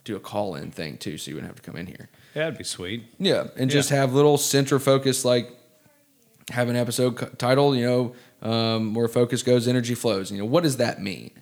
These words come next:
Speaker 1: You know, or, um, maybe the importance of, of meditation, or, um, the importance of just being in the moment and just having these little clips of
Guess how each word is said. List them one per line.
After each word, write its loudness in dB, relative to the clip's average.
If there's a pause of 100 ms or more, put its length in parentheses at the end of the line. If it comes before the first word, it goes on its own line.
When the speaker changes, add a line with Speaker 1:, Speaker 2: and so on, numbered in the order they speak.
(120)
Speaker 1:
You -12
know, -2
or, 0 (440)
um, -6 (120)
maybe 0
the 4
importance 0
of, 4
of 2
meditation, 2
or, 0 (420)
um, -4
the 0
importance 0
of 0 (100)
just 0
being 2
in 0
the -4
moment -2
and -6
just -6
having -4
these -4
little 2 (400)
clips 0 (100)
of -4